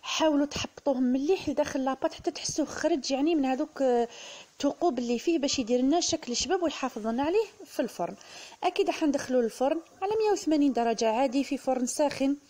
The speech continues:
نشعلوا له من تحت حتى يتحمر، من الفوق نشفوها برك عجينه الزيت. حبيباتي هنا كنت وجدتها، هذه السنيوه الاولانيه بديت يعني نديكوري فيها قدامكم.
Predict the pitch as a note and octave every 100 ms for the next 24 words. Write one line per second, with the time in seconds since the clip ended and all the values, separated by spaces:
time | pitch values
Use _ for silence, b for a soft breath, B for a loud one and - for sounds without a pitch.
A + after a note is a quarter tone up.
0 | b b b b b A#3+ D4+ C4+ C4 B3+
1 | B3 - - D4+ D4 - C4 C4 D4+ B3
2 | - D4+ A#3 A3+ - - C#4+ B3+ B3 C#4
3 | A#3+ A3 A3+ G#3 - - - - - -
4 | - - _ _ _ _ _ _ _ B
5 | B B - B3 B3 C4 C4 A#3+ B3 A#3+
6 | - G#3+ - C#4+ - A3 A#3 - b b
7 | - G#3 A3 - B3+ C4+ B3+ A#3+ A#3 A#3
8 | A3+ C4 G#3+ A#3 - G#3 A3+ A3 G#3+ G#3
9 | G3+ A#3 A#3 A#3+ A#3+ B3 A3+ - G3+ G#3
10 | G3 F#3+ C4